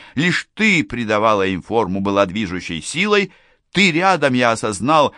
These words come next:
а все остальное неважно. Он не помнил, чтобы это писал. Упоминание войны датировало строки последними шестью годами. Место.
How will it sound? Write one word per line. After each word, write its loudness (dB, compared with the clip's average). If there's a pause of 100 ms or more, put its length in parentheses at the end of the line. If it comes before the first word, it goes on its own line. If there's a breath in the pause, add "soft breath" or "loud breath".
а 0
все 0
остальное 0
неважно. 0 (1300)
Он -2
не -2
помнил, -6 (360)
чтобы -6
это -6
писал. -12 (680)
Упоминание -2
войны -6 (480 soft breath)
датировало 0
строки -6
последними -4
шестью -8
годами. -8 (800)
Место. -6